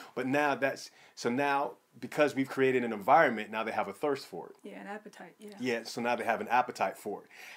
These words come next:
Speaker 1: And so, again, I want to encourage those that, that haven't, you know, that's something that's s-,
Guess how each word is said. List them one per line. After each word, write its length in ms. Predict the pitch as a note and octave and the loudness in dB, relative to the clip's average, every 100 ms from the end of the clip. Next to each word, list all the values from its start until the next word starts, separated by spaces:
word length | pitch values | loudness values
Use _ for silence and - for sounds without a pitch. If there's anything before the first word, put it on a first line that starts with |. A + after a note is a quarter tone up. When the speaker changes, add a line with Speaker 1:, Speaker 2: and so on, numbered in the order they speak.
| - | -10
Speaker 1:
And 100 | A2+ | -8
so, 260 | - B2 A#2 | -2 0 0
again, 240 | A2 B2+ | -2 -2
I 40 | B2+ | 0
want 200 | B2+ B2 | 0 -2
to 60 | |
encourage 360 | - D3+ C#3 A#2 | 0 2 2 2
those 340 | C3 C3 B2 | 4 4 2
that, 240 | A#2+ A#2+ - | 0 0 -2
that 160 | A#2 - | -6 2
haven't, 400 | D3 C#3+ D3 - B2 | 4 6 4 -6 -10
you 80 | D3 | -4
know, 120 | C3 C3 | -2 0
that's 180 | C3+ - | -2 0
something 320 | D3 C#3+ B2+ | 0 0 -6
that's 500 | B2+ - - | -6 -4 -4
s-, 20 | - | -4